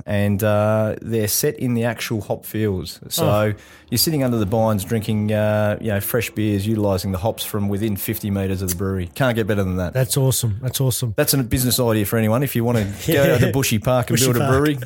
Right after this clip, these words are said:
Speaker 1: get him, get on board.
Speaker 2: Maybe organise a, a shuttle bus to get
Speaker 1: Yeah.
Speaker 2: out there, perhaps.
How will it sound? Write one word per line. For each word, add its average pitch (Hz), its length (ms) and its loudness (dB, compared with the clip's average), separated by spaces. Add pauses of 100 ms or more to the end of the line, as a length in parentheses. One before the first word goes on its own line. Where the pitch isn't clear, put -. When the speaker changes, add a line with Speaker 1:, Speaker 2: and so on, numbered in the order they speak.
(140)
Speaker 1:
get 120 160 0
him, 110 160 0 (120)
get 131 120 2
on 117 140 2
board. 110 340 0
Speaker 2:
Maybe 147 200 4
organise 135 380 2
a, 120 60 2 (460)
a - 40 -6
shuttle 135 280 0
bus 120 240 2
to - 120 -2
get 135 140 4
Speaker 1:
Yeah. 131 100 4
Speaker 2:
out 131 80 -4
there, 127 160 4
perhaps. 135 460 2